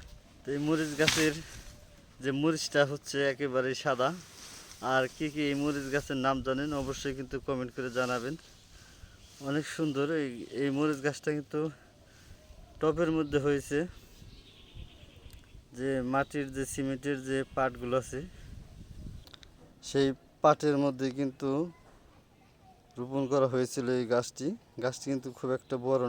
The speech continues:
না, তো একেবারে ছোট গাছ। দেখেন দেখতে কিন্তু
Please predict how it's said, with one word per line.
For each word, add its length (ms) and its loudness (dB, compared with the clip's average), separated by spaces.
না, 60 0
তো 60 -10
একেবারে 320 2
ছোট 140 -2
গাছ। 160 4
দেখেন 280 2
দেখতে 220 -6
কিন্তু 220 -6